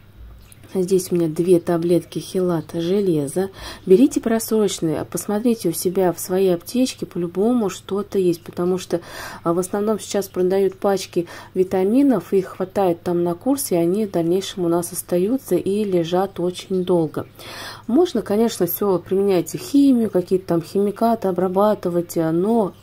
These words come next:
самое эффективное — это делать заранее профилактики. Я делаю некие эликсиры из витаминно-минерального комплекса, плюс добавляю другие таблеточки.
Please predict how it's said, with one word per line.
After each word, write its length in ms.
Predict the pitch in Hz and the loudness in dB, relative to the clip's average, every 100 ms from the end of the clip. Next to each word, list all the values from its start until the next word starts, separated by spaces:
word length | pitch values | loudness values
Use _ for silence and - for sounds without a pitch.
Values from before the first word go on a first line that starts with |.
| - | -16
самое 460 | - 214 208 170 | -2 0 2 0
эффективное — 640 | 156 - 175 - 277 277 185 | -2 -4 -6 0 2 2 2
это 180 | 170 165 | 0 -2
делать 380 | 160 233 226 | 0 0 0
заранее 500 | 160 165 175 196 196 | -2 -2 0 0 0
профилактики. 1000 | 185 170 180 196 185 185 170 - - - - - | -2 -2 -2 0 0 2 0 -2 -10 -10 -10 0
Я 200 | 240 214 | 0 2
делаю 360 | 214 214 190 | 2 2 2
некие 400 | 196 208 190 180 | 0 -2 -2 0
эликсиры 640 | 185 190 - 240 269 277 180 | 0 -4 -2 0 2 2 0
из 360 | - 190 175 175 165 - - | -2 -4 4 4 4 -2 -6
витаминно-минерального 1120 | 185 180 202 202 175 170 180 185 185 175 165 165 | -4 0 2 4 4 4 4 2 2 2 0 -2
комплекса, 600 | - 180 180 226 - 208 | -2 0 0 -4 -4 -4
плюс 300 | 196 202 196 | -4 -6 -6
добавляю 680 | - 165 165 165 180 226 226 | -2 0 0 0 2 2 0
другие 440 | 170 160 151 185 | -2 -6 -2 -4
таблеточки. 840 | 190 180 165 160 156 - - - 131 | -2 -2 -2 0 -2 -4 -12 -10 -10